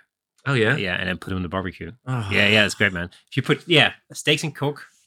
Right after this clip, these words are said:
Speaker 2: and leave them, like, for, well, overnight or something.
Speaker 1: Shh, I haven't had lunch.
Speaker 2: Yeah.
Speaker 1: <laughs> So
Speaker 2: <laughs> Yeah. That or, uh, or Jack Daniels.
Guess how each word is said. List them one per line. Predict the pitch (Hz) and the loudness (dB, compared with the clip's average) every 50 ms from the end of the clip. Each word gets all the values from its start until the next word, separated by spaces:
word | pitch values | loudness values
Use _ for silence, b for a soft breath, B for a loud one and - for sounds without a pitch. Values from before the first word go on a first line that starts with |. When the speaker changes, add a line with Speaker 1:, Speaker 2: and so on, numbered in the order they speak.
| _ _ _ _ _ _ _ _ _ | _ _ _ _ _ _ _ _ _
Speaker 2:
and | - 120 113 | -8 -4 -4
leave | 123 123 | -2 -2
them, | - 139 131 | -2 -2 -2
like, | 123 120 113 | -2 -2 -4
for, | - - 113 110 104 101 - 117 | -4 -8 -10 -10 -10 -12 -16 -20
well, | 95 78 78 - - 107 - | -20 -20 -20 -20 -20 -18 -18
overnight | 113 - 95 92 98 104 | -14 -10 -8 -6 -6 -6
or | 95 | -6
something. | 127 131 113 - 117 | -8 -10 -10 -8 -10
Speaker 1:
Shh, | 117 117 117 - - - - - - _ | -10 -8 -10 -12 -12 -14 -16 -18 -18 _
I | 143 | -10
haven't | 143 135 127 | -8 -4 -4
had | 117 110 110 | -4 -4 -2
lunch. | 131 151 143 127 120 - - - - - | -4 -2 -2 -4 -4 -4 -6 -6 -8 -8
Speaker 2:
Yeah. | 98 95 90 | -8 -8 -8
Speaker 1:
<laughs> | 90 | 0
So | - 185 - - 160 175 143 - - 135 - - 165 - - 190 - - _ 196 - - - | 2 2 4 6 6 6 6 4 2 0 0 -2 -2 -2 -2 -6 -6 -6 _ -10 -10 -8 -6
Speaker 2:
<laughs> | |
Yeah. | - 175 - 170 147 139 127 107 - 104 - B B B B B B B B - | -4 -2 -2 -2 -2 -2 -4 -4 -4 -6 -8 B B B B B B B B 4
That | 165 226 262 | 6 6 6
or, | 240 185 156 139 - | 4 2 2 2 2
uh, | 139 120 113 117 | 2 2 2 2
or | 113 - 113 98 | 2 -2 -4 -4
Jack | 87 - 110 98 - | 0 0 0 0 2
Daniels. | - 98 98 95 85 82 - - _ | 0 -2 -2 -2 -4 -10 -14 -20 _